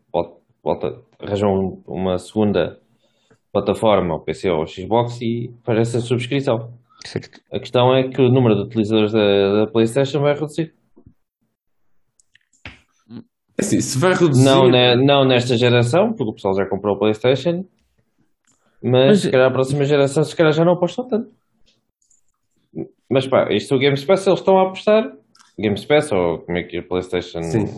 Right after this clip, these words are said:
Speaker 1: Unite, ou assim, assim.
Speaker 3: Isso não, acho que não tem nome ainda.
Speaker 1: Certo, eu estou a dizer
Speaker 3: Ok.
Speaker 1: Unite, que é a junção do Now com, com o Plus.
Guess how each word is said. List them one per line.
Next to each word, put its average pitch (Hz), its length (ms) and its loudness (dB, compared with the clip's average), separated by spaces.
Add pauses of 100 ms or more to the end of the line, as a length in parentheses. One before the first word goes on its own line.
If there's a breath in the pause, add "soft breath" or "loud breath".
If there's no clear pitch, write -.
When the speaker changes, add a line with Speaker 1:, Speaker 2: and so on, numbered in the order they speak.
(680)
Speaker 1:
Unite, 98 600 0
ou - 220 -14 (560)
assim, - 220 -20
assim. - 340 -18
Speaker 3:
Isso 135 200 0
não, 135 220 4
acho - 160 0
que 113 60 0
não 98 80 -2
tem 104 120 -2
nome 98 260 -2
ainda. 98 240 -8 (640)
Speaker 1:
Certo, 120 260 -2
eu 95 60 -2
estou 110 140 -2
a - 20 0
dizer 113 160 4
Speaker 3:
Ok. 107 80 4
Speaker 1:
Unite, 113 180 0
que 120 100 0
é 113 140 4
a 113 40 6
junção 127 420 2
do 110 120 2
Now 113 320 2
com, 113 440 2
com 120 80 -2
o 120 100 -2
Plus. 98 160 -4